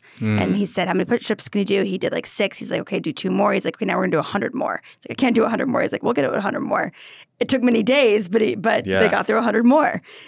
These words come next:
Speaker 2: And he said the six plus two was only forty percent, um, usually when you're giving your all.
Speaker 1: Mm.
Speaker 2: It might take a long time and a lot of nuance to get to the rest out of you.
Speaker 1: Yeah.
Speaker 2: But, uh, do, so do you feel like there's any
Speaker 1: Yeah.
Speaker 2: habits you've carried through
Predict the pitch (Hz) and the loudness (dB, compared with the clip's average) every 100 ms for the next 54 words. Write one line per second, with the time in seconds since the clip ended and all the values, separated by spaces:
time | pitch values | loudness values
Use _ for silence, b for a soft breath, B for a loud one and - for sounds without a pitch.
0 | B 220 226 - 214 202 208 - B B | B 2 2 2 0 2 0 -4 B B
1 | 226 220 - 262 262 - - 214 - - | 0 2 0 0 -2 -6 -4 -4 -2 2
2 | 226 208 202 - 208 - 196 202 - 196 | 4 4 2 0 -2 -2 -2 -2 -2 -4
3 | - 214 - - b b b - 202 185 | -2 -4 -4 -8 b b b -4 0 0
4 | 180 180 185 _ - - 214 208 180 196 | 0 -2 -6 _ -12 -6 0 2 4 2
5 | 190 190 185 180 185 165 160 208 202 185 | 0 0 0 0 0 2 2 2 2 2
6 | 208 - 196 196 196 190 - 202 190 185 | 0 -2 -2 0 0 0 -2 -2 0 0
7 | 175 180 196 196 196 175 175 - 196 190 | 0 0 0 -2 0 0 -2 -4 -4 -4
8 | - - 208 - - 202 208 - - - | -4 -6 -4 -2 -2 0 -2 -2 -2 -2
9 | - 196 190 - - - - - - - | -4 -2 -2 -2 -2 0 0 -2 -2 -2
10 | 180 196 202 - 196 185 170 - - B | 0 0 0 0 0 2 0 -4 -12 B
11 | B B B B 202 156 - 151 196 196 | B B B B 4 6 6 2 0 -2
12 | - - 208 - 208 - - - 185 - | -4 -2 -4 -2 -2 0 -2 0 0 0